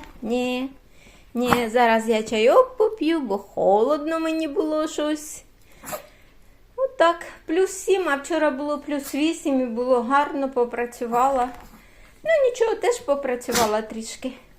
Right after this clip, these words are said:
Да, я трішки. Нема, бач, нема.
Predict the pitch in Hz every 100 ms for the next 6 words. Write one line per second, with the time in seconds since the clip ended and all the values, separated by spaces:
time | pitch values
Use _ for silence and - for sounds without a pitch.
0 | - 220 277 269 262 269 - - 214 220
1 | 233 277 - - 403 - - - 254 359
2 | 403 453 233 175 170 269 466 - 220 277
3 | 480 339 180 -